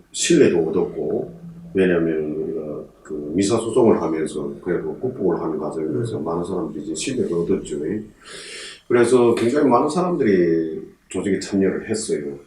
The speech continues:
Speaker 1: 그
Speaker 2: 음.
Speaker 1: 회비를 낸 사람만 해도 한 육십칠 명이가 됐었는데,
Speaker 2: 음, 많이 했네요.
Speaker 1: 어, 협회
Speaker 2: 아.
Speaker 1: 저희가 할 때 그렇게 해를 써도 열다섯 명 정도밖에 안 했어요.
Speaker 2: 음.
Speaker 1: 그러다 보니까 재정도 있었고, 뭐,
Speaker 2: 그렇죠.
Speaker 1: 이벤트 하는 데는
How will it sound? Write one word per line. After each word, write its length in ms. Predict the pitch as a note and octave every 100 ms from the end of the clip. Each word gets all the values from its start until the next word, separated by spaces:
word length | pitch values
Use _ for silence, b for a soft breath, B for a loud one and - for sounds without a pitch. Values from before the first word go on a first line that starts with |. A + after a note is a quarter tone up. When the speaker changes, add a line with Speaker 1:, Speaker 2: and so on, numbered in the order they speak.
| _ -
Speaker 1:
그 80 |
Speaker 2:
음. 80 | F3
Speaker 1:
회비를 540 | A#2+ B2 F3+ G3 F3 C3
낸 200 | A#2+ G#2+
사람만 880 | G#2+ F#2+ F#2 F2+ F2 E2 E2 D#2+
해도 180 | E2+ F2
한 180 | F2 E2
육십칠 440 | F2 - - B2+ A2
명이가 360 | F#2 D2+ -
됐었는데, 520 | D#2 - G2 F2 -
Speaker 2:
음, 80 | B2
많이 400 | C3+ D3 B3 A#3+
했네요. 340 | F#3+ E3+ B2 A2
Speaker 1:
어, 280 | F#2 F2+ A2
협회 480 | B2 A#2+ D3 D3 C3
Speaker 2:
아. 20 | -
Speaker 1:
저희가 380 | C#3 C#3+ D3 A#2+
할 160 | A2+
때 140 | B2+ -
그렇게 320 | C3 - C3
해를 200 | B2+ A2+
써도 320 | A#2+ G#2 F#2
열다섯 440 | F#2 F2+ G2+ A2+ G#2+
명 100 | G2+
정도밖에 640 | - - - - - -
안 120 | - -
했어요. 400 | B2 - F2+ F2+
Speaker 2:
음. 140 | F2 B G2+ B B B -
Speaker 1:
그러다 220 | D3+ C#3+
보니까 300 | C3 C3 B2
재정도 440 | A#2 A#2+ E3 A#2 F2+
있었고, 840 | F2 F2 E2 D#2 D#2+ D#2+ D#2 -
뭐, 320 | F2 E2+ E2 F#2+
Speaker 2:
그렇죠. 160 | - G2+
Speaker 1:
이벤트 300 | C3 C#3+ C3+
하는 340 | A#2 A#2 A#2+
데는 480 | A#2+ A2 G2 F2